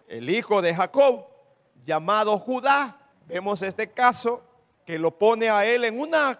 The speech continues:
condición muy fea, muy de apuro. El primer acontecimiento de Judá es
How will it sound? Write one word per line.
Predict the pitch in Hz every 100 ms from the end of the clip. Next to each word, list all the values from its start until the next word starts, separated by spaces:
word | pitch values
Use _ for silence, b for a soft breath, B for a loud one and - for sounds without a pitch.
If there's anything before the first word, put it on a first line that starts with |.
| _ -
condición | 233 214 196 170 - 277 277
muy | 247 240 254
fea, | - 233 254 220 175
muy | 202 262
de | 226
apuro. | 202 - - 196 143 104 _ _
El | 214 226
primer | 254 311 349
acontecimiento | 320 247 233 214 208 208 208 302 247 170 - 196 269 247 _ -
de | 156
Judá | 196 196 247 220 226 - _ _
es | - 240 262 - -